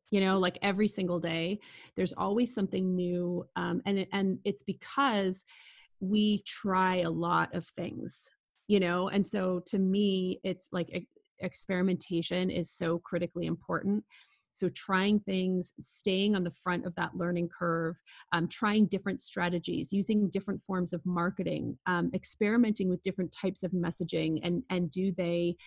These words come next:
um, are they really speaking, you know, to your market?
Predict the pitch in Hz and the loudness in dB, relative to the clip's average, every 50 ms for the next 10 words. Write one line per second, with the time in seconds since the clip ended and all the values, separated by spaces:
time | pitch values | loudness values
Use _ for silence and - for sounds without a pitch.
0 | - - - - _ - 175 170 170 - 190 196 196 190 202 196 185 185 185 180 | -20 -20 -20 -14 _ 0 0 0 2 2 2 2 2 4 2 2 2 2 2 0
1 | 180 185 - - - 185 180 - - 175 165 165 156 - - 185 180 170 165 165 | 0 0 -2 -4 -2 -2 -2 0 0 2 2 2 2 2 2 2 2 2 0 -2
2 | 170 - - 185 170 170 165 165 160 160 165 190 - - 170 165 - | -2 -4 -4 -2 -2 0 0 0 0 0 0 -2 -2 -4 -4 -4 -4